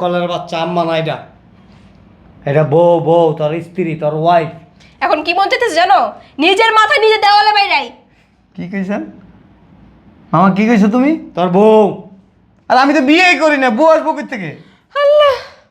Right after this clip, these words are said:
Speaker 2: কি কয়?
Speaker 1: শালার পুতে কতক্ষণ পরে কইব ওর বাপেও বিয়ে করে নাই।
Speaker 3: আম্মা, দাও ব্যাগ দাও, আমার বাইরে কাজ আছে।
Speaker 2: তুমি যদি আমার আরেকবার আম্মা ডাকছো না, তাহলে তোমার খবর আছে, দেখো।
Speaker 3: মামা, দেখছো? গায়ে হাত তুলতাছে কিন্তু।
Speaker 1: আমার তো মনটা যেতেছে, জুতাটা খুলে আছে না,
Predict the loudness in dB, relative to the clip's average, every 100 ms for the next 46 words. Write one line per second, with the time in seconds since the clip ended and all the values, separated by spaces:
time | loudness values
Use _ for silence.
0 | _ _ _ _ _ _ -20 -20 _ -4
1 | -2 2 0 -2 -10 -20 _ _ _ -8
2 | -4 -4 -6 -6 -6 -4 -2 -2 0 0
3 | 0 -2 -2 -2 -2 -4 -4 -6 -8 -12
4 | -16 -12 -10 -10 -10 -8 0 2 2 0
5 | -2 -2 -2 -4 -4 -4 -4 -4 -6 0
6 | 2 4 2 4 4 4 2 0 0 0
7 | 2 0 -2 -4 -4 -4 -6 -10 -10 -10
8 | -10 -10 -10 -16 -16 -20 -20 _ _ _
9 | _ _ _ -2 2 2 2 2 2 2
10 | 2 0 -2 -6 -8 -8 -10 -14 -16 -20
11 | _ _ _ _ _ _ _ -12 -10 -8
12 | -4 -4 -4 -6 -8 -8 -10 -10 -10 -8
13 | -8 -8 -6 -4 -4 -6